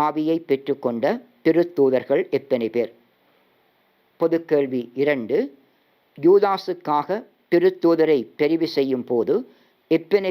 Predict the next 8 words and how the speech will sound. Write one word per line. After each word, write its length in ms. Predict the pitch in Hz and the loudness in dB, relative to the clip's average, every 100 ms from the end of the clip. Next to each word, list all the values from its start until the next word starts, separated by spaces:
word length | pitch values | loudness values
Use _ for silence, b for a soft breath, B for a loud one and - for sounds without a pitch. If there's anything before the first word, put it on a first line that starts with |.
| 175 | 0
பேருக்கு 420 | 151 147 143 156 185 - | 0 0 -2 -4 -4 -2
சீட்டு 340 | 170 175 175 160 - | 2 2 0 -2 0
குலுக்கி 300 | 151 151 151 | -2 -2 -6
போடப்பட்டது? 680 | - 123 120 117 - 113 - - _ _ _ _ _ _ _ | -4 -6 -6 -10 -8 -8 -10 -16 _ _ _ _ _ _ _
மீண்டும் 320 | 147 139 120 | -2 0 -2
ஒரு 100 | 107 92 | -4 -8
முறை, 180 | 123 233 - _ - 156 | -8 -8 -10 _ -2 2
யூதாசுக்காக 960 | 196 208 190 - 175 156 151 151 202 | 4 4 0 -6 -6 -2 -2 -2 -6